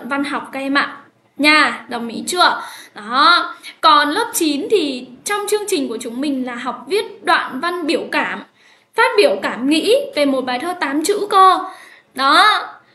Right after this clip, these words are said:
Nên là nhìn đề này là không ít bạn là sẽ cần phải, cần phải nghiêm túc nhìn lại về kiến thức của chúng mình từ những năm sáu, bảy, tám nữa, chứ không phải là chỉ năm lớp chín không. Bạn nào mà vẫn đang có một cái suy nghĩ rằng là thôi,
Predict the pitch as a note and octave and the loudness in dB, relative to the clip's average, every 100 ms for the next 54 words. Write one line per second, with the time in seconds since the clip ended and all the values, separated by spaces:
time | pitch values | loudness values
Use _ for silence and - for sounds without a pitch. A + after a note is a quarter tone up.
0 | _ F4 F4+ F#4 E4+ D4 C#4+ C#4 C4+ F4 | _ 2 4 6 6 6 2 -2 -6 -6
1 | F4+ E4+ D#4+ D#4+ D4+ D4+ D4+ D4 - A#4 | -2 2 2 2 0 0 -2 -2 -4 -8
2 | - A#4+ C#5+ A#4 D4 A#3 C4 A#3 A#3+ C4+ | -4 -4 -2 -2 -4 -4 -8 -12 -10 -10
3 | F#4+ F4+ D#4 C4+ B3+ D4 A#3 G3 - - | -10 -8 -6 -6 -8 -10 -10 -12 -14 -18
4 | - - D#4 C#4+ C4+ B3 B3 F4+ A4 A4 | -20 -8 -4 -2 -2 -4 -2 0 0 -2
5 | A#4+ B4+ E4 D4 C#4+ C#4 B3 B3 B3 C#4 | -2 -2 0 0 2 0 0 -4 -2 -2
6 | C4 A#4 A#4 A3+ B3 C4 D4+ C4 - D4 | 0 -2 -2 -6 -6 -4 -2 -4 -2 0
7 | C#4+ C4+ F4+ F#4+ - A#3+ B3+ F4+ A#3 A#3 | 0 -2 -2 -2 -2 -2 -2 -2 -2 -4
8 | G#3 C4 G4 D#4 C#4+ D4+ F4+ C4+ G#3 G#3 | -6 -4 -4 -4 -4 -6 -4 -4 -4 -6
9 | C4 A#3+ C#4+ F4+ - A#3+ A#3 E4+ F4 E4+ | -6 -4 -4 -2 -4 -4 2 4 4 2
10 | - - - - C4 C4 C#4 C4 B3+ A#3 | -8 -12 -12 -2 0 4 4 4 2 0
11 | A#3+ D4 F#4+ G4+ G4 C#4 B3+ G4+ A4 C#4+ | -2 0 2 2 0 0 2 2 2 0
12 | - A#3 B3+ G4+ G4+ C#4+ E4+ E4+ B3+ B3 | 0 -6 -2 0 0 -2 -2 -2 -2 -4
13 | A3 - G4+ | -4 0 2